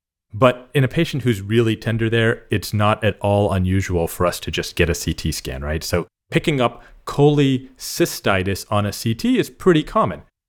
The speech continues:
Now, I have to tell you that the most sensitive test is still going to be ultrasound, especially because of the fact that we can do it faster and it doesn't have radiation. But don't feel bad if you pick up cholecystitis on a C T.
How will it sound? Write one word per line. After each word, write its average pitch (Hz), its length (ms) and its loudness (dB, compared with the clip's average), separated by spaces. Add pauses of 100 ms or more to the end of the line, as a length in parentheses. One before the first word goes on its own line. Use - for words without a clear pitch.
(120)
Now, 135 420 2
I 113 100 -2
have 117 120 0
to 110 80 -10
tell 120 160 0
you 202 140 2
that 143 120 0
the 104 60 -2
most 110 340 2
sensitive 135 640 -2 (140)
test 135 300 -2
is 107 120 2
still 107 440 2
going 95 300 0
to - 60 -4
be 107 140 2
ultrasound, 151 600 -2 (360)
especially - 400 2
because 101 200 -2
of - 20 -16
the 101 80 -8
fact 98 320 -4
that 92 120 -6
we 90 100 -8
can 90 160 -8
do 202 180 4
it 175 100 0
faster 147 420 0
and 110 80 2
it 95 60 -4
doesn't 98 220 -4
have 92 240 -4
radiation. 131 760 0 (320)
But 110 480 0 (420)
don't 120 360 4 (120)
feel 113 140 4
bad 107 240 2
if 80 100 -10
you 90 80 -6
pick 95 220 -4
up 87 240 -4
cholecystitis 90 800 -2
on 87 100 0
a 85 60 -2
C 92 200 -4
T. 117 400 2